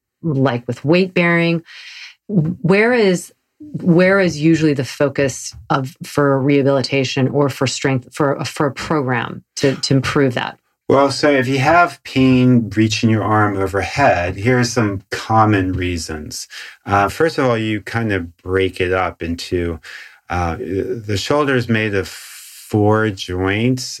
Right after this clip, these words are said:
Speaker 2: Um, uh, you got the sterno-, uh, you got the main joint, the ball and socket. That's what people think of the shoulder. It's like the, uh,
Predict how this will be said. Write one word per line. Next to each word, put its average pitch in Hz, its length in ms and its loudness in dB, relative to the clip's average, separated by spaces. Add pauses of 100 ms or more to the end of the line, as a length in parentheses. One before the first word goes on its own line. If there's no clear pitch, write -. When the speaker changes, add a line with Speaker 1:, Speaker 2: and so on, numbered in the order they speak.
Speaker 2:
Um, 87 440 -4 (380)
uh, 87 320 -4 (180)
you 101 140 -6
got 98 200 0
the 95 40 -2
sterno-, 104 680 -2
uh, 104 60 -2
you 113 200 2
got 113 160 0
the 107 60 -4 (140)
main 110 180 0
joint, 90 360 -4
the - 80 -6
ball 92 280 0
and 92 120 -4
socket. 87 400 -4
That's 85 180 -6
what 92 140 -2
people 92 240 -2
think 87 220 -4
of 80 100 -8
the 82 100 -10
shoulder. 85 460 -2
It's 78 160 -8
like 85 140 -6
the, 82 200 -4 (340)
uh, 85 380 -6